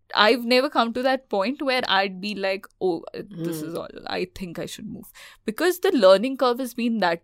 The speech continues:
Speaker 1: good.
Speaker 2: Hmm, hmm, hmm.
Speaker 1: So it, it is not how many years, but how, uh,
Speaker 2: Yeah.
Speaker 1: good a learning curve you're having in the company. Now, there are a lot of, even when people, uh, uh, I get resumes with a lot of people switching in a year or a
Speaker 2: Hmm.
Speaker 1: year half. My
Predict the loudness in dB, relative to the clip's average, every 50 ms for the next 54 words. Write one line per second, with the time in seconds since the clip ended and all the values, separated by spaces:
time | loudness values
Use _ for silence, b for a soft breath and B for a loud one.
0 | _ -8 -4 -2 -2 0 0 -2 -2 -2 -2 -4 -4 -6 -6 -4 -4 -2 0 2
1 | 4 4 4 2 -2 -10 -4 -2 -2 -2 -2 -4 _ -8 -4 -4 0 0 0 0
2 | 2 4 4 4 4 2 0 0 0 0 0 0 0 0 0 0 0 0 0 -2
3 | -2 -6 -6 _ 2 2 2 2 0 -4 -6 -4 0 4 4 4 4 2 -2 -6
4 | -12 -10 -6 -4 -2 -2 -2 -2 -2 -4 -4 -4 -2 0 0 2 2 2 2 4
5 | 6 6 4 4 2 -2 -6 -4 -2 0 0 0 0 -2 -2 -2 -2 -4 -4 -8
6 | -12 -12 -12 -12 -12 -12 -12 -12 -14 -14 -14 -14 -14 -14 -16 -16 B B B B
7 | B -4 -4 0 2 4 4 4 4 4 6 8 8 8 6 4 0 -4 -4 -2
8 | -2 0 0 0 0 0 -2 -2 -2 -4 -6 -6 -8 -2 0 2 2 2 4 4
9 | 2 2 2 0 0 0 0 0 2 2 2 2 2 0 0 2 0 0 0 -2
10 | -4 -4 -4 -4 -4 -4 -4 -4 -4 -2 -2 0 0 0 0 0 -2 -6 -10 -12
11 | -10 -10 -8 -6 -6 -6 -6 -6 -6 -6 -6 -6 -6 -8 -6 -2 -2 0 0 2
12 | 2 4 4 2 2 -2 -6 -6 -4 -2 0 2 2 2 2 0 -2 -2 -4 -6
13 | -6 -6 -8 B B B B B B B 4 4 6 6 4 0 -4